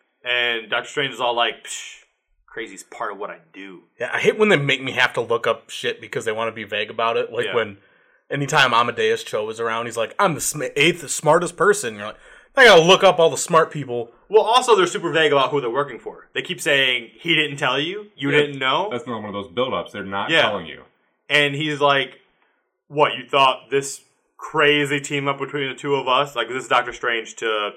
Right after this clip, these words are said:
Speaker 1: the Punisher. "You thought that this crazy team up between the two of us was it? Wait till you see the rest of the guys." And Punisher's like, "There's more of 'em?" 'Cause, yeah.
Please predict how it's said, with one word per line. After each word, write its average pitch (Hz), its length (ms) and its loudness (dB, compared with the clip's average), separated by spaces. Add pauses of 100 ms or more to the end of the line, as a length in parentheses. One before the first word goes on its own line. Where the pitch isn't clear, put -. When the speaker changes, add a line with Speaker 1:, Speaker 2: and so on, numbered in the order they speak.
Speaker 1:
the - 80 -12
Punisher. 110 400 -6 (260)
"You 143 140 -8
thought 143 240 0
that 113 180 -8 (140)
this 117 180 -8
crazy 117 400 -4
team 117 240 -12
up 117 140 -8
between 113 180 -12
the 104 80 -14
two 117 220 -6
of 104 80 -4
us 110 200 -4
was 101 140 -8
it? 127 280 -6 (260)
Wait 131 160 -2
till 131 80 -8
you 127 60 -8
see 135 180 -4
the 123 80 -4
rest 131 240 2
of - 60 -14
the 113 100 -2
guys." 101 520 0
And 95 300 -20 (880)
Punisher's 107 300 -8
like, 104 140 -6
"There's 135 200 -2
more 160 300 4
of 180 80 0
'em?" 190 320 -2 (360)
'Cause, 92 160 -14
yeah. 90 220 -14